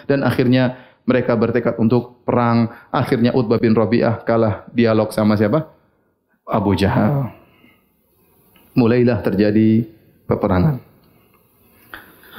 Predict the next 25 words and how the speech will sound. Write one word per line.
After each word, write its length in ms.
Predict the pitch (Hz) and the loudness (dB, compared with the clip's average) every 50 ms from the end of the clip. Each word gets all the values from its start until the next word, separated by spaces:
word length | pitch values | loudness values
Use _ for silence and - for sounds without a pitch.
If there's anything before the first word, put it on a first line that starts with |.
| - - - - - - - - - - - - _ _ _ _ _ _ _ _ - | -20 -20 -20 -20 -20 -20 -20 -20 -20 -20 -20 -20 _ _ _ _ _ _ _ _ -4
Peperangan 400 | 220 170 175 208 254 277 294 277 | -2 0 0 0 0 0 2 2
dimulai 320 | 226 220 208 226 262 247 | 2 4 4 2 2 2
dengan 240 | 220 202 180 156 139 | 2 2 2 2 2
apa? 400 | 123 156 175 170 135 110 - - - - - - _ _ _ _ _ | 0 0 0 0 0 -2 -4 -10 -16 -18 -18 -20 _ _ _ _ _
Keluarlah, 720 | - - 143 170 190 233 233 175 151 165 170 135 110 - - - - _ _ | -2 0 2 2 2 2 2 0 0 0 0 -2 -6 -8 -14 -20 -20 _ _
biasa, 340 | 165 226 - 139 - - 147 | 0 0 0 0 0 -2 -4
peperang 320 | 123 - - 165 180 170 | -4 -4 -4 -2 0 2
biasanya 240 | 156 147 - 185 165 | 0 2 2 0 0
duel 240 | 123 135 135 127 120 | 2 2 2 2 2
dulu, 320 | 117 127 113 101 - - - - - 113 113 - _ _ _ _ | 2 2 0 0 -2 -4 -10 -16 -18 -18 -20 -20 _ _ _ _
kebiasaan 320 | - 107 107 104 104 113 | 0 0 0 2 0 0
mereka. 400 | 107 104 101 98 92 - - - - _ - - _ _ _ _ _ _ _ _ _ _ _ | 0 0 0 0 -2 -4 -8 -8 -10 _ -20 -20 _ _ _ _ _ _ _ _ _ _ _
Yang 140 | 147 151 160 | -2 0 0
pertama 300 | 165 170 202 214 226 233 | 0 0 0 0 0 0
kali 240 | 226 226 220 208 202 | 0 0 0 0 0
keluar 320 | - 220 226 233 226 214 - | 0 0 0 0 0 0 0
dari 160 | 190 190 185 | 0 0 2
kaum 160 | 180 196 196 | 2 2 2
musyrikin 380 | 190 185 170 180 180 202 202 208 | 2 2 2 2 0 0 0 0
namanya 320 | 190 180 185 180 175 175 | 0 2 2 2 2 2
Al-Aswad 480 | 165 180 208 196 - - 214 208 202 202 | 0 0 -2 -2 -2 -2 -2 -2 -2 -2
bin 240 | 156 160 160 160 160 | -2 0 0 0 0
Abdul 320 | 175 175 165 156 160 156 | -2 -2 0 0 0 2
Asad 340 | 156 - 190 - - 202 202 - | 2 0 0 0 -2 -4 -2 0
Al-Makhzumi. 720 | 165 156 151 147 131 - 117 113 135 123 113 104 95 107 | 0 0 0 0 -2 -4 -2 0 2 2 2 0 -2 -4